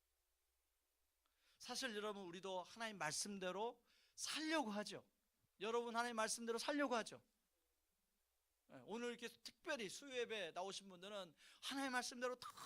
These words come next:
잘 살아야겠다, 아마 그런 분들이 많으실 거예요. 그런데 여러분, 우리가 이제까지 살아오면서 하나님의 뜻을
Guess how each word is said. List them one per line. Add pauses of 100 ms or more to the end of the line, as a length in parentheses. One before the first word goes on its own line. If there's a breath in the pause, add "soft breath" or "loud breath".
(420)
잘
살아야겠다, (240 loud breath)
아마
그런
분들이
많으실
거예요. (1040)
그런데 (580)
여러분,
우리가
이제까지
살아오면서 (400 soft breath)
하나님의
뜻을